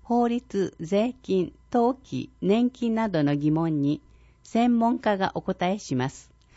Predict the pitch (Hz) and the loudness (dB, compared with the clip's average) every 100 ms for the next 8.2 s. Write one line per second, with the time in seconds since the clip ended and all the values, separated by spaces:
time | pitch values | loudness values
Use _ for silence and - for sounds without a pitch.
0 | - _ - 233 226 214 220 196 - 202 | -20 _ 0 0 2 0 0 -4 -4 -6
1 | - 170 165 - - - - 208 247 - | -4 -4 -4 -8 -20 -20 -4 -2 -2 -4
2 | - - 120 - - 208 233 226 247 226 | -8 -4 -4 -4 -6 -6 -6 -4 0 2
3 | 214 - - - 208 240 214 220 - - | 0 -6 -6 -2 -2 0 -4 -6 -10 -10
4 | 123 - _ _ - - _ 214 226 220 | -10 -12 _ _ -20 -20 _ -2 0 0
5 | 202 143 - - - - - - _ - | -2 -4 -10 -14 -16 -20 -20 -20 _ -2
6 | 185 202 214 185 175 - - 208 247 226 | 2 2 2 -2 -4 -6 -2 0 2 2
7 | 214 143 139 135 - 170 220 240 226 - | 2 2 0 -2 -4 0 0 0 -4 -4
8 | 135 143 | -2 -2